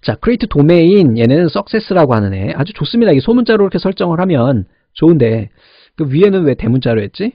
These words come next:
<laughs> 그치? 왜 그러냐면 이 명령문하고, 음, 명령문하고 실제 이름하고 얘가 구분이 좀 되면 좋거든요.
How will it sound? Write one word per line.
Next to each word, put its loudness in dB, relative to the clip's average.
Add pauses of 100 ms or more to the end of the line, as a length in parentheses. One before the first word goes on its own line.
<laughs> -20
그치? -8 (300)
왜 0
그러냐면 4 (420)
이 -2
명령문하고, 2 (140)
음, -4
명령문하고 -4
실제 -4
이름하고 2
얘가 -6 (180)
구분이 -2
좀 -6
되면 -4
좋거든요. -6